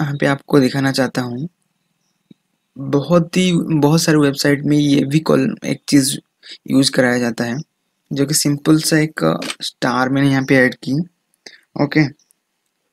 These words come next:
स्टार्ट किया, यहाँ पे मैंने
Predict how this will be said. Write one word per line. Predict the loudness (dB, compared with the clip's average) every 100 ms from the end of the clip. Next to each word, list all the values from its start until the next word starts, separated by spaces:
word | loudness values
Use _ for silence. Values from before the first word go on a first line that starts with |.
| -20 _ -16 -16 -10
स्टार्ट | -8 0 0 0
किया, | -4 -2 -2 -4 -10 _ _ _ _ _ _ _ _ _ _ _ _ _ _ -6
यहाँ | -2 2
पे | 2
मैंने | 2 0